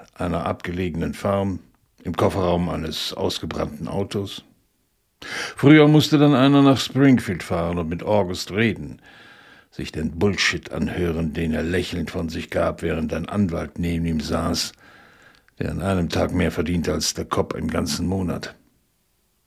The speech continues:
Sein Vater wies zur Teekanne und Jakubowski goss sich einen Becher ein. Irgendeinen Kräutertee. Mögen tat er das Zeug nicht. Sein Vater auch nicht. Ein Arzt hat es ihm verordnet.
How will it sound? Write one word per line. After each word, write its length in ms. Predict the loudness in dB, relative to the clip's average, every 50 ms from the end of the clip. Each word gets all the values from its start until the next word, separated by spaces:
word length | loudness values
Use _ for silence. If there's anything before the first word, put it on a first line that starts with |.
| _ _ _ _ _ -20 -18 -14 -14 -14 -14 -14 _
Sein 200 | 0 0 0 2
Vater 400 | 4 4 4 4 4 4 4 4
wies 180 | 4 2 0
zur 200 | 0 -2 -2 -2
Teekanne 560 | 0 -4 -4 -4 -4 -8 -10 -8 -8 -10 -12 -14 -16 -20 -20 _ _ _ _ -8
und 120 | -6 -4 -4
Jakubowski 600 | -4 -2 -2 0 0 -2 -2 -4 -6 -6 -6 -6 -10 -16 -16 -18 -20 -20 -20 _ _ 0
goss 260 | 0 2 2 2 0
sich 260 | 0 -2 -2 -2 -2
einen 200 | 0 0 0 0 2
Becher 420 | 0 -2 -2 -2 -6 -8 -8 -10 -10
ein. 200 | -10 -10 -12 -12 -14 -16 -20 -20 _ _ _ _ _ _ _ _ _ _ _ _ 0
Irgendeinen 520 | 2 2 2 2 -2 -4 -8 -8 -8 -10
Kräutertee. 800 | -6 -4 -2 0 -2 -2 -2 -6 -6 -6 -8 -8 -8 -8 -10 -14 -20 _ _ _ _ _ _ _ _ _ _ _ _ _ _ _ _ _ -18 -14 -14 -12 -2 6
Mögen 420 | 8 10 10 10 10 8 8 6 8
tat 220 | 8 6 8 6
er 80 | 6 4
das 200 | 4 2 2 -2
Zeug 320 | 0 2 2 2 0 -4
nicht. 440 | -8 -8 -8 -10 -14 -20 -20 -20 -20 _ _ _ _ _ _ _ _ _ _ -2
Sein 240 | 2 4 4 4
Vater 340 | 2 0 -2 -2 -2 -2 -2
auch 240 | -2 -2 -2 -4 -8
nicht. 240 | -16 -16 -16 -20 _ _ _ _ _ _ _ _ _ _ _ -10 -4 -4
Ein 140 | -2 -2
Arzt 520 | -2 0 2 2 2 2 -2 -8 -10 -10 -14
hat 140 | -10 -10 -10
es 160 | -10 -8 -8
ihm 100 | -8 -6
verordnet. 560 | -6 -6 -6 -6 -8 -12 -14 -14 -16 _ -20